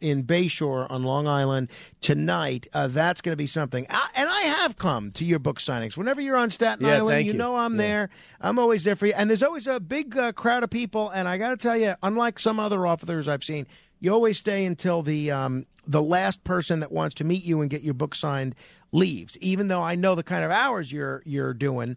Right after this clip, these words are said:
Speaker 2: <laughs>
Speaker 1: And, uh, it, it, sometimes that means very little sleep. So, uh, Bayshore, Barnes and Noble tonight. That's gonna be a lot of fun. Uh, Brian, most important question. World Series starts
Speaker 2: Yeah.
Speaker 1: this weekend. Phillies, Astros.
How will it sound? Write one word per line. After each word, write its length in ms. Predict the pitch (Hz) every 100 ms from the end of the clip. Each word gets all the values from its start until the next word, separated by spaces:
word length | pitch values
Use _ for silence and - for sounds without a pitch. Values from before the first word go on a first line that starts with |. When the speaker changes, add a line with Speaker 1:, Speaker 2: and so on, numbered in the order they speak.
| -
Speaker 2:
<laughs> 220 | 160 -
Speaker 1:
And, 340 | 170 175 175 170
uh, 320 | 165 156 156
it, 360 | 165 170 151 165
it, 280 | 170 165 147
sometimes 460 | 190 180 190 175
that 120 | 156 165
means 300 | 165 156 131
very 240 | 160 160
little 180 | 156 135
sleep. 400 | - 135 104 -
So, 320 | 139 127 127
uh, 160 | 123 120 - - -
Bayshore, 640 | 135 190 208 202 190 175 175
Barnes 380 | 123 170 170 156
and 100 | 156
Noble 300 | 147 143 143
tonight. 400 | 147 139 117 101
That's 180 | 131 -
gonna 180 | 151
be 140 | 135 135
a 80 | 131
lot 240 | 131 127
of 60 | 113
fun. 260 | 131 110 - - - - -
Uh, 140 | 165
Brian, 360 | 156 202 196 180
most 260 | 214 226
important 340 | 220 175 170 139
question. 400 | 135 123 - 139
World 260 | 190 214 160
Series 360 | 156 127 113
starts 300 | - 185 170
Speaker 2:
Yeah. 40 | 104
Speaker 1:
this 220 | 139 -
weekend. 500 | 131 120 135 117 110
Phillies, 500 | - 233 196 165 120 -
Astros. 840 | 180 180 - 170 165 156 147 135